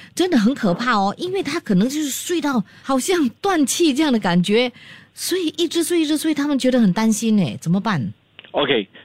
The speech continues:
Speaker 2: 第一，你要记得，老人家如果一直想睡的话，你应该带他去，啊，医生检查。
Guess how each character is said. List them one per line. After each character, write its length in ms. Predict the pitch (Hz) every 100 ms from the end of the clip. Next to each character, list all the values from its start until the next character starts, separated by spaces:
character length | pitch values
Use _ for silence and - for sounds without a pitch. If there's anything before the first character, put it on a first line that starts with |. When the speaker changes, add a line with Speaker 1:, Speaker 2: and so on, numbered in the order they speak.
| _
Speaker 2:
第 220 | 202 214
一， 120 | 185 -
你 60 | 135
要 100 | 147
记 140 | 156
得， 160 | 135 135
老 320 | 107 110 117
人 160 | 139 156
家 300 | 165 165 -
如 160 | 156 165
果 140 | 135
一 60 | 139
直 120 | 143
想 240 | 139 98
睡 200 | - 151
的 120 | 120
话， 240 | 113 135 98 104
你 80 |
应 60 | 107
该 120 | 123
带 100 | 120
他 80 | 117
去， 240 | 107 110 98 - - -
啊， 120 | 95
医 100 | 107
生 180 | 123 104
检 160 | 170 143
查。 220 | 160